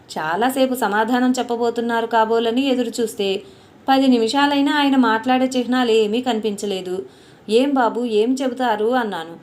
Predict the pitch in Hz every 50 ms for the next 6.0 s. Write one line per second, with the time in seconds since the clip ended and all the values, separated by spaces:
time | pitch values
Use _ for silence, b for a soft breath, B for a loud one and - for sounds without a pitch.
0 | B B B B B B - 190 196 208 240 277 285 262 247 254 254 254 247 196
1 | 202 202 220 262 285 277 269 262 262 269 269 262 - 190 202 233 254 262 294 285
2 | 285 277 277 277 285 285 294 294 285 262 226 220 220 196 190 190 - 262 262 262
3 | 254 254 254 269 302 339 269 220 196 185 175 160 160 156 - B B B B B
4 | B - 175 170 175 185 220 262 262 277 262 269 - 214 202 190 185 185 185 -
5 | B B B B B - 175 180 175 180 202 262 285 269 226 196 180 175 170 170